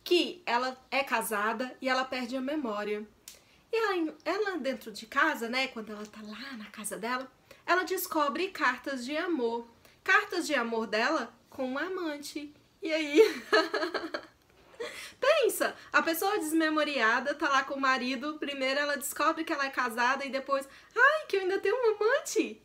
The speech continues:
Ah! <laughs> Eu sou louca pra saber o final dessa história. Uhum. Será que vai ter sapequice?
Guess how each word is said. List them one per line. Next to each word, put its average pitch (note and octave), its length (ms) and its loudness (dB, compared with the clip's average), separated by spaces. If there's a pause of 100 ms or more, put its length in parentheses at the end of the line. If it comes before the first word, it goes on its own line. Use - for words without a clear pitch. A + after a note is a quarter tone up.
(100)
Ah! C#5+ 280 6 (160)
<laughs> - 1500 -6
Eu F#4 140 -2
sou C4 180 -2
louca A#3 260 -2
pra D#4 180 -6
saber G4 440 -10
o G#4+ 60 -6
final G#4+ 260 -4
dessa A4 280 -4
história. F#4 560 -6
Uhum. F#4 320 -6 (360)
Será B3 240 0
que B3 160 -10
vai A3 140 -4
ter A3 180 -2
sapequice? G4 920 -4